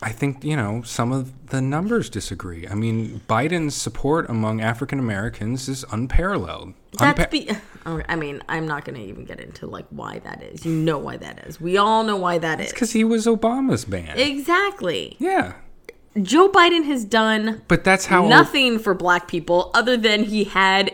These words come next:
Speaker 2: a, that he <laughs> served under a black president.
Speaker 1: Well, I mean,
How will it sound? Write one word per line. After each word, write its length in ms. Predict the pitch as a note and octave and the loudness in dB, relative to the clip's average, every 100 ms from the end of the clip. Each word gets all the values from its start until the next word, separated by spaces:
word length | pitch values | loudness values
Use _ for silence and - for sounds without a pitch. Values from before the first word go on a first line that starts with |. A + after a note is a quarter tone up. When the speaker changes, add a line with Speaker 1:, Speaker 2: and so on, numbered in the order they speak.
| - | 2
Speaker 2:
a, 180 | G3 G3 | 2 2
that 300 | F#3+ G#3 G3+ | 4 4 4
he 180 | C4 B3+ | 2 2
<laughs> 140 | - - | 0 8
served 300 | A#3 A#3 A#3 | 10 10 8
under 240 | G#3+ A3 | 2 2
a 40 | G3 | 2
black 380 | F#3 F#3 - | 2 0 0
president. 560 | F4 E4 F#4+ A3+ F3 - - - - - | 0 2 2 0 0 -6 -18 -18 -18 4
Speaker 1:
Well, 260 | A#3 E3+ F3+ | 8 8 8
I 80 | F3+ | 4
mean, 340 | F3 E3 E3 | 4 2 -2